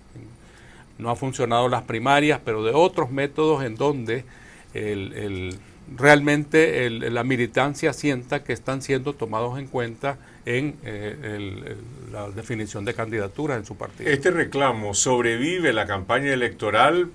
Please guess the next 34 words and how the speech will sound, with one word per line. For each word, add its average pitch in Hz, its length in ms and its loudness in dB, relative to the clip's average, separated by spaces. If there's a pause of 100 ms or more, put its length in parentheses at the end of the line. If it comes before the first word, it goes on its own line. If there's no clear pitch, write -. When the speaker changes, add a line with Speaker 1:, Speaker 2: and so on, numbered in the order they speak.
(120)
Speaker 2:
o 110 280 2
será 98 300 0
sofocado 117 680 2
en 123 100 0
el 113 80 -4
momento 104 720 -2 (320)
en 104 220 -2 (140)
que 113 260 2
los 113 160 0
votantes 101 500 -2
sandinistas 107 600 -4
sean 98 280 -2
convocados 104 520 -2
a 117 60 2
votar? 104 320 2
Alguna 117 260 -4
gente 139 240 -4
ha 135 60 2
dicho, 139 260 -2
"No 139 100 -4
vamos 143 240 -2
a 135 60 0
votar", 113 420 2 (340)
pero 104 140 0
a 101 40 2
la 95 100 0
hora 110 200 2
de 139 40 2
la 139 140 4
hora, 135 360 4
siendo 123 600 -2
un 120 180 -6
votante 120 540 0
disciplinado, 110 1040 2